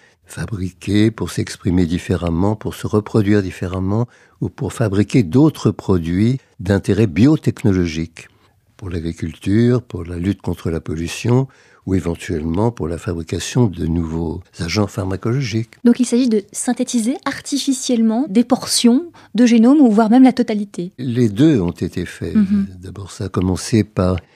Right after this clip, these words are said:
Speaker 1: des essais au niveau des génomes des virus, qui sont beaucoup plus petits, bien sûr, que les génomes cellulaires. Avec, je crois, le, la première synthèse était celle du génome de la poliomyélite, il y a déjà pas mal de temps.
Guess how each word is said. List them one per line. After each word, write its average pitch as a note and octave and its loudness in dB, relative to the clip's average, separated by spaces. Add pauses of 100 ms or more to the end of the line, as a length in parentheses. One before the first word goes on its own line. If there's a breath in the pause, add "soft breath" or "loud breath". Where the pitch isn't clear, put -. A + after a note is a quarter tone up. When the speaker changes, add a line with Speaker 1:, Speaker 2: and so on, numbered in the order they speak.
(320 soft breath)
Speaker 1:
des F#2 -4
essais G2+ 0
au F#2+ 4
niveau F#2 4
des F#2+ 2
génomes G#2+ 4
des F2+ 2
virus, G2+ 2
qui - -8
sont - -4
beaucoup F2 -2
plus F2 -2
petits, B2 0
bien D2+ -2
sûr, E2 -6 (360)
que A2 -6
les E2 -2
génomes E2+ -2
cellulaires. F2+ -4 (580 soft breath)
Avec, E2 -10 (120)
je F2 -8
crois, G2 -6
le, F2+ -4
la F2 -12
première F#2 -2
synthèse G2 -2
était - -8
celle F#2+ -4
du F2 -4
génome F#2 -2
de E2+ -2
la E2 -2
poliomyélite, F2 -2 (400 soft breath)
il - -14
y E2 -14
a E2+ -10
déjà E2+ -10
pas E2+ -10
mal D#2+ -8
de E2+ -10
temps. D3 -6